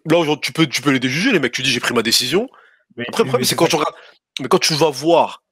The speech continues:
Speaker 1: des images arrêtées, tu vois que Sanchez, il pousse un peu dans le dos, le mec, il tombe. Malheureusement, quand c'est au ralenti, t'es arbitre. Tu veux pas te faire niquer. Tu, tu vas te dire, ouais, après,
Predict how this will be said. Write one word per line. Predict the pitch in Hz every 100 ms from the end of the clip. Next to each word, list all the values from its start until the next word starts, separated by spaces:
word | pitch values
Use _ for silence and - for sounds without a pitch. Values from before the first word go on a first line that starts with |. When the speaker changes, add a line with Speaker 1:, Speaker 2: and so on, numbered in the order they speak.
| -
Speaker 1:
des | 113 143
images | 143 135
arrêtées, | 139 139 139 143 113 _ _ _ _
tu | -
vois |
que | 135
Sanchez, | 151 139 170 127 107 - -
il | 120
pousse | - 151
un | 151
peu | 139 139
dans | 139
le | 143
dos, | 139 147 120 _ _ _ _ _ _ _ - - _
le | 127
mec, | 139 139
il | 147
tombe. | 214 247 135 98 _ _
Malheureusement, | 117 120 113 127 170
quand | 127
c'est | 113
au | 127
ralenti, | 117 127 - 202 240 _ _ _ _
t'es | -
arbitre. | - 123 190 - 202 202 - _ _ -
Tu | 135
veux |
pas | 135 135
te |
faire | 135
niquer. | 123 156 170 104
Tu, | 104
tu | 104
vas | 117
te |
dire, | 113 123
ouais, | 127
après, | 123 151 135